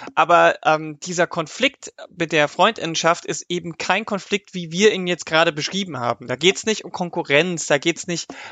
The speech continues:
um irgendwelche, ähm, Probleme, die die, ähm, also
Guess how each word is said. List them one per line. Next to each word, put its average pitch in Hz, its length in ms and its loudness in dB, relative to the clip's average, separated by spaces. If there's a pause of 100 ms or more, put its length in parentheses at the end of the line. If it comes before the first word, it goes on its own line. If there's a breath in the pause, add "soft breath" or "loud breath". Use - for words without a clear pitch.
um 156 240 0
irgendwelche, 151 1000 4
ähm, 135 460 0 (720 loud breath)
Probleme, 175 680 2
die 175 180 -10
die, 170 380 0
ähm, 151 340 2 (380)
also 147 320 2